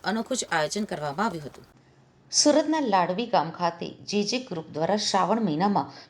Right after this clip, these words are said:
પાંચ લાખ પંચાવન હજાર પાંચસો પંચાવન પાર્થિવ શિવલિંગ બનાવી તેની પૂજા અર્ચના કરવાનો સંકલ્પ લેવામાં આવ્યો. આ આયોજન પાછળનો મુખ્ય ઉદ્દેશ્ય લોકોને આધુનિક યુગની વ્યસ્તતામાંથી થોડોક સમય નીકાળીને ભગવાન સાથે જોડાવાની તક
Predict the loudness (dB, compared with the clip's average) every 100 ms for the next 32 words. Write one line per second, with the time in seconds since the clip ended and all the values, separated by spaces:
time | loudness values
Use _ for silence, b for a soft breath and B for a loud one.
0 | 2 4 4 -2 -2 -2 -8 -8 -4 -4
1 | -2 -4 -4 -4 -6 -6 -6 -6 -4 2
2 | 2 4 4 2 0 2 2 2 -4 -4
3 | -6 -6 -6 -2 0 2 0 B B B
4 | -4 -4 -4 -2 0 0 0 -2 0 -2
5 | -2 -2 -2 -4 -6 -4 -6 -6 -6 -2
6 | 0 2 2 -2 -12 -18 _ B B B
7 | B 2 2 6 4 4 0 -2 -4 -4
8 | -6 -6 -8 -8 -10 -10 -6 -4 -2 -6
9 | -12 B _ 0 2 2 2 0 -2 0
10 | 0 -2 -6 -4 -6 -6 -6 -4 -6 2
11 | 2 2 -4 -6 -10 -10 -6 -2 -2 -2
12 | -4 -4 -2 -2 -4 0 2 2 0 -4
13 | B B B -2 2 2 2 0 0 -4
14 | -2 0 0 -4 -4 -4